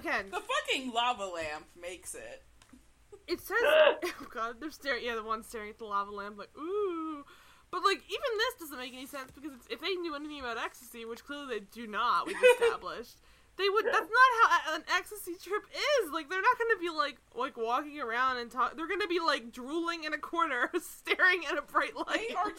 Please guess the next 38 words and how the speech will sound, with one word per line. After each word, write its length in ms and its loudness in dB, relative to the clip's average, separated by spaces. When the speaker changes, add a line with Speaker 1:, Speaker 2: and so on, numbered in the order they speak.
Speaker 2:
children. 760 -6
<laughs> 220 -20
Speaker 1:
so 200 -12
they're 140 2
just, 160 -2
like, 120 -6
they're 160 0
acting 200 -4
like 160 -4
they're 140 -6
stoned, 720 -4
basically, 540 -12
and 80 -16
that's 200 -12
just 200 -20
not 320 -4
really 200 -10
the 80 -16
same 280 -16
thing. 480 -12
But 160 -6
instead, 600 -6
Speaker 2:
Should 180 -12
we 100 -6
be 60 -8
Speaker 1:
uh, 180 -8
it 60 -4
Speaker 2:
upset 340 -6
with 80 -14
the 80 -12
director 720 -10
for 100 -12
the 100 -14
rec-, 140 -10
the 60 -16
direction 420 -12
they 80 -14
gave 240 -14